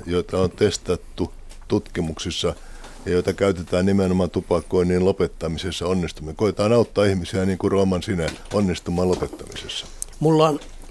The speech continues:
Speaker 2: kalaverkkokaveri, joka lopetti savukkeiden polton kahdeksan vuotta sitten sen takia, että hänellä oli virtsarakon syöpä tai jotain tämmöistä jossain seulontatutkimuksessa. Hän säikähti siitä ja lopetti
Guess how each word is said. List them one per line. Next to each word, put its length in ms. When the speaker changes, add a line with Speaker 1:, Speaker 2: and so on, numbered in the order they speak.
Speaker 2:
kalaverkkokaveri, 1040
joka 400
lopetti 640
savukkeiden 920
polton 440
kahdeksan 440
vuotta 320
sitten 500
sen 180
takia, 240
että 200
hänellä 300
oli 180
virtsarakon 880
syöpä 440
tai 240
jotain 320
tämmöistä 480
jossain 320
seulontatutkimuksessa. 920
Hän 160
säikähti 460
siitä 300
ja 120
lopetti 520